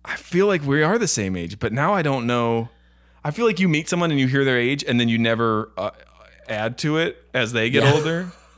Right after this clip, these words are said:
Speaker 2: Yes,
Speaker 1: I
Speaker 2: of
Speaker 1: gotta,
Speaker 2: course.
Speaker 1: I gotta do some, I gotta get into my Excel sheets where I put everyone's ages and, and, and edit it. <laughs> Edit it up.
Speaker 2: You're what now? Uh,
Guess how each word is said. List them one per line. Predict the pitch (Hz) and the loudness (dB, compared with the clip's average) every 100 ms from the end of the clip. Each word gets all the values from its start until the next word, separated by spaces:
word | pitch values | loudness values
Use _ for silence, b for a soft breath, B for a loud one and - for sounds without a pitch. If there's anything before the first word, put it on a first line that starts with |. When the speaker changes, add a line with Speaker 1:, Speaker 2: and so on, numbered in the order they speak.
| 240 240 | -4 -2
Speaker 2:
Yes, | 160 117 - - - B B B B | -2 -2 -4 -12 -16 B B B B
Speaker 1:
I | 147 | 0
Speaker 2:
of | |
Speaker 1:
gotta, | 151 117 | 4 4
Speaker 2:
course. | 107 | 2
Speaker 1:
I | |
gotta | 147 120 | 2 0
do | 113 | 0
some, | 110 110 95 82 - | -2 -4 -6 -8 -4
I | |
gotta | 131 117 | -2 0
get | 117 | 0
into | 110 | 0
my | 101 | 0
Excel | 95 90 - 110 113 | -2 -4 -2 -2 0
sheets | 110 95 | -2 -4
where | 104 95 | -4 -4
I | |
put | 98 | -2
everyone's | 104 101 95 | -2 -2 -4
ages | 95 98 95 | -4 -4 -4
and, | 90 90 - | -6 -8 -6
and, | 92 | -6
and | 87 - 90 | -6 -6 -6
edit | 82 104 110 | -2 -2 -2
it. | 92 - | -4 -10
<laughs> | - - | -10 -4
Edit | 120 123 | 0 2
it | 123 131 | 4 4
up. | 127 | 4
Speaker 2:
You're | 117 113 107 | 0 0 -2
what | 107 190 | -2 0
now? | 240 240 - | -2 -2 -2
Uh, | 139 131 123 120 113 | 0 2 2 2 0